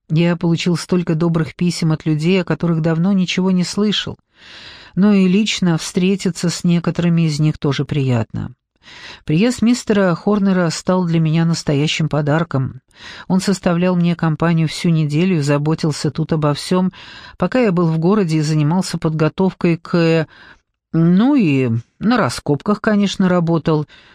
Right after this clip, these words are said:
Он как раз собирался показать мне свои последние находки. У меня заколотилось сердце. «Надеюсь, вы не станете возражать,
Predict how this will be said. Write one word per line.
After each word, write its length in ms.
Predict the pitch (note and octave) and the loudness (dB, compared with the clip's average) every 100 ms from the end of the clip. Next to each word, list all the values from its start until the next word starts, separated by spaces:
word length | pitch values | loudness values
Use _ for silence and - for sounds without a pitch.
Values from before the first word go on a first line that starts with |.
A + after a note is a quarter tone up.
| _ - | _ -4
Он 140 | C#4 | -2
как 180 | A3 - | 0 0
раз 220 | F3+ A3 | 0 0
собирался 500 | - D#3+ D#3 F#3+ - | 0 0 0 0 -2
показать 580 | E3+ D3+ D3 D3+ G3 - | -4 -2 -2 0 -2 0
мне 300 | E3 F3 G#3+ | 0 2 0
свои 400 | - D#3 C#3 F3 | -2 0 0 0
последние 560 | D#3+ B2+ - C#3+ D#3+ E3+ | 0 -2 0 0 2 2
находки. 680 | C3 - B2 - - G2 - _ _ _ _ _ _ _ _ _ _ _ _ - | 0 -2 -4 -4 -10 -10 -12 _ _ _ _ _ _ _ _ _ _ _ _ -2
У 140 | G3 | 2
меня 360 | G#3 G3 G3 F3 | 4 4 2 2
заколотилось 800 | F3 - D#3 D3+ C#3+ E3 C#3+ C3+ | 0 0 0 0 0 0 0 -2
сердце. 640 | - D3 A2 - - G#2 - _ _ _ _ _ _ _ _ _ _ _ _ _ _ _ _ _ _ _ | -2 0 0 -2 -8 -8 -10 _ _ _ _ _ _ _ _ _ _ _ _ _ _ _ _ _ _ _
«Надеюсь, 460 | F3 F#3 G#3 F#3 F3+ | 2 4 2 2 2
вы 120 | F#3 | 2
не 100 | F#3 | 2
станете 540 | - A3 G3+ E3 D#3+ | 0 2 2 2 0
возражать, 720 | D3+ D#3 E3 D#3+ A3 B3 - | 0 0 0 2 2 0 -4